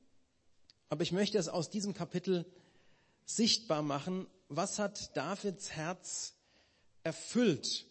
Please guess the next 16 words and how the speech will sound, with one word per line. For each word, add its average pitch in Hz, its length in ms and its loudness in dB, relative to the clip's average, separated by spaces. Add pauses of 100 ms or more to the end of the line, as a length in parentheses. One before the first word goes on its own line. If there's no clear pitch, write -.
(340)
und 143 140 -6
warum 170 240 0
ist - 280 -4
er 175 400 -2 (680)
der 151 140 -4
Mann 160 480 2
nach 139 320 -4
dem 147 160 -4
Herzen 120 420 -8
Gottes? - 480 -6 (1500)
Zweiter 190 280 4
Samuel 214 520 6
Kapitel 180 580 -2
sieben. 123 760 2 (640)
Ich - 140 -12
lese 180 500 4